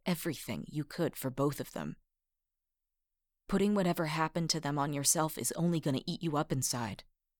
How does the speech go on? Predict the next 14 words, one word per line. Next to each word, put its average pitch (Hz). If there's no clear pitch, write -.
It's 170
no 165
good. -
She 214
knew 185
that 135
what 165
he 156
was 147
saying 135
was 123
right. 117
But -
still, -